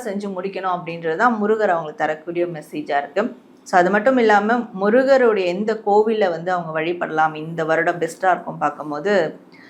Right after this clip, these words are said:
உலகத்திலே முதல் முதல் முருகருக்குன்னு கோவில் கட்டி வழிபட்ட இடம் வில்பட்டி,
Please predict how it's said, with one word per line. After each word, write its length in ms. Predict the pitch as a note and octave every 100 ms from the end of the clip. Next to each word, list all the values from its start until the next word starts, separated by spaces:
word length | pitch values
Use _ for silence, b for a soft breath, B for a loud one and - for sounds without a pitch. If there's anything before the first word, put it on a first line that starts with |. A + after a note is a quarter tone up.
| B B B B -
உலகத்திலே 840 | G#3+ B3 C4+ C#4 B3+ A3+ A#3 A3+ -
முதல் 520 | G3+ G3+ A#3+ C4 C4
முதல் 460 | A3+ G3+ A3 - F#3+
முருகருக்குன்னு 800 | G#3+ B3 B3 A3+ A3+ A#3 B3+ B3
கோவில் 360 | A3 A#3 B3
கட்டி 340 | A3 G3+ G#3+ A3+
வழிபட்ட 560 | F#3+ F#3+ G3+ F#3+ F#3+
இடம் 440 | E3+ E3 F3+ B3+ - F#3+
வில்பட்டி, 800 | G#3 A3+ A3 G3 - - B3+